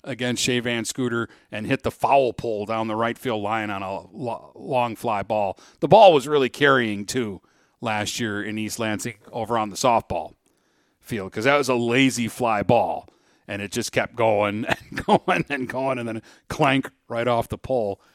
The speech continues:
But you knew that's it. That's all Buchanan's getting. It's just a question of were the Richmond bats gonna come to life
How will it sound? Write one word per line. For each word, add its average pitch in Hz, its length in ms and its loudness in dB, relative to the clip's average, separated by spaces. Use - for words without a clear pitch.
But 147 180 2
you 175 140 4
knew 185 320 6
that's 175 340 2
it. 113 160 -2
That's 151 240 0
all 151 100 6
Buchanan's 107 560 -4
getting. 123 380 0
It's 123 220 -8
just 135 240 -4
a 113 60 -6
question 120 540 -2
of 101 500 -6
were 120 500 -2
the 110 240 0
Richmond 113 440 -2
bats 113 320 -2
gonna 117 180 -4
come 123 300 -4
to 104 80 -8
life 113 440 -2